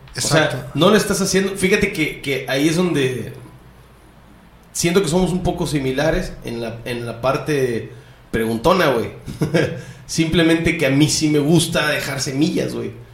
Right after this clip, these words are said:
Speaker 1: A mí sí me gusta.
Speaker 2: Determinado.
Speaker 1: Ok.
Speaker 2: Punto dos.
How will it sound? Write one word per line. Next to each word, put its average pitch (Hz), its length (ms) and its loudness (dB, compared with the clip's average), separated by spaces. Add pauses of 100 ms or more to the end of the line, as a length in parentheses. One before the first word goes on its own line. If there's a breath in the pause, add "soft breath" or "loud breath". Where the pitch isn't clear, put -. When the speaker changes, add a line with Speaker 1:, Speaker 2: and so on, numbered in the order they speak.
(120)
Speaker 1:
A 123 80 2
mí 185 140 6
sí 208 100 4
me 185 120 4
gusta. 156 480 2
Speaker 2:
Determinado. 127 600 -2 (440)
Speaker 1:
Ok. 120 200 -2 (1300 loud breath)
Speaker 2:
Punto 139 340 -2
dos. 139 340 -2